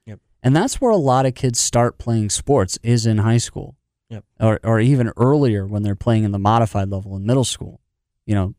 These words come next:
Speaker 2: some, some kids start playing as soon as sixth or seventh grade. You gotta have, because y-, you gotta have some sort of mental health, because you never know what's gonna happen.
Speaker 1: Mm-hmm.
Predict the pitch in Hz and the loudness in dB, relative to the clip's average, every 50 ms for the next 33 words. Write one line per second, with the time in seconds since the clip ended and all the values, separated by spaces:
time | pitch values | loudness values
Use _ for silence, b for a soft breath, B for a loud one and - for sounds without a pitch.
0 | _ _ - - - 127 147 160 - _ _ _ - - 127 127 156 - - 113 | _ _ -6 -2 0 0 0 0 -2 _ _ _ -6 -4 -2 -2 -2 0 -2 -2
1 | - - - 107 98 - 117 110 107 107 104 - - 110 107 104 - - - 120 | 0 0 -2 -2 -2 -2 -2 -2 -2 -2 -2 -4 -4 -4 -4 -2 -2 -2 -2 -4
2 | - - 120 110 - 120 110 110 107 - 127 147 170 - - - - _ _ _ | -4 -4 -4 -2 -2 0 -2 -2 -2 0 0 2 2 0 -2 -6 -12 _ _ _
3 | _ _ _ _ _ _ _ _ _ _ _ _ _ _ _ _ _ _ _ _ | _ _ _ _ _ _ _ _ _ _ _ _ _ _ _ _ _ _ _ _
4 | _ _ _ _ _ _ _ 131 147 170 151 - 156 170 190 196 170 131 - - | _ _ _ _ _ _ _ 0 2 2 4 2 2 2 2 0 0 -2 -6 -8
5 | - 143 147 165 170 165 139 110 71 78 76 135 - - 156 131 - - - _ | -2 0 2 2 4 4 2 0 -2 -6 -10 -4 0 0 0 0 -2 -6 -10 _
6 | _ _ _ _ _ _ - - - - - - - _ - 143 143 151 143 156 | _ _ _ _ _ _ -20 -20 -20 -20 -20 -20 -20 _ -8 -4 -2 2 2 4
7 | 160 185 190 160 170 165 147 - 156 151 151 - - 135 127 120 120 120 120 - | 4 4 4 2 2 0 0 0 0 0 0 0 -2 0 0 0 0 0 -2 -2
8 | 107 104 151 170 - - 135 117 131 120 117 120 170 202 170 135 117 110 117 147 | -2 0 0 -2 -2 -4 -2 0 0 0 2 0 0 -2 -2 -2 -2 0 0 2
9 | 165 131 98 95 101 101 95 - - 101 95 90 92 113 117 113 113 - - - | 2 0 0 -2 -2 -4 -4 -4 -6 -8 -10 -6 -2 0 0 0 -2 -4 -8 -16
10 | - _ _ _ _ _ _ _ _ _ _ _ _ _ _ _ - 123 110 104 | -20 _ _ _ _ _ _ _ _ _ _ _ _ _ _ _ -18 -18 -18 -18